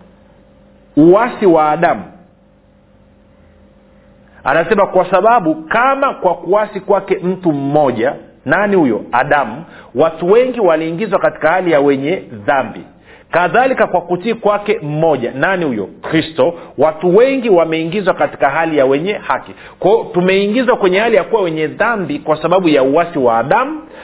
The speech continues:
na tunaingizwa katika hali ya kuwa wenye haki kwa sababu ya utii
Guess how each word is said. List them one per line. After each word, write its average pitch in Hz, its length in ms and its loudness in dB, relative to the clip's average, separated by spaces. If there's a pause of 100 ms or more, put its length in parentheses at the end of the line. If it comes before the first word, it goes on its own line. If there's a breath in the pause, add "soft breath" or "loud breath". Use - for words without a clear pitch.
(140 loud breath)
na 165 160 -2
tunaingizwa 185 680 0
katika 165 380 -2
hali 208 280 0
ya 160 80 4
kuwa 196 240 0
wenye 147 260 -2
haki 202 640 -6 (120)
kwa 143 180 -2
sababu 170 520 0
ya 131 220 0 (120)
utii 127 680 -4